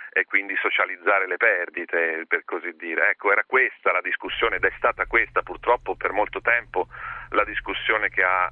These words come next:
contrapposto fazioni che car-, rendevano caricaturale la discussione. Invece questo tipo di proposta, Euro Union Bond, è una proposta, diciamo, di un paese che per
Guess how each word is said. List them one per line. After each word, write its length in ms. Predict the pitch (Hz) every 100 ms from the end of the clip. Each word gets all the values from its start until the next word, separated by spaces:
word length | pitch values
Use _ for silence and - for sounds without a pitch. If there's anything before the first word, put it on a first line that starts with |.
| -
contrapposto 1000 | 104 98 101 101 - 101 98 - 95 92
fazioni 600 | - 98 - 107 120 113
che 160 | - -
car-, 180 | 104 82
rendevano 600 | 95 92 104 107 104 98
caricaturale 880 | 101 98 - - 95 107 101 87 85
la 120 | 85
discussione. 600 | 82 - - - 82 78 - - - - -
Invece 440 | - 123 135 - 104
questo 300 | 107 - 104
tipo 360 | - 135 110
di 240 | 104 110 113
proposta, 960 | - 98 110 101 92 - 85 80 78 82
Euro 220 | 98 95
Union 400 | 95 101 101 107
Bond, 520 | 104 101 101 101 101 - - - -
è 100 | -
una 180 | 113 110
proposta, 680 | 104 101 110 120 - 113 101
diciamo, 340 | 95 107 101
di 80 | 104
un 140 | 104
paese 480 | 101 104 107 104 107
che 180 | - 98
per 180 | - 113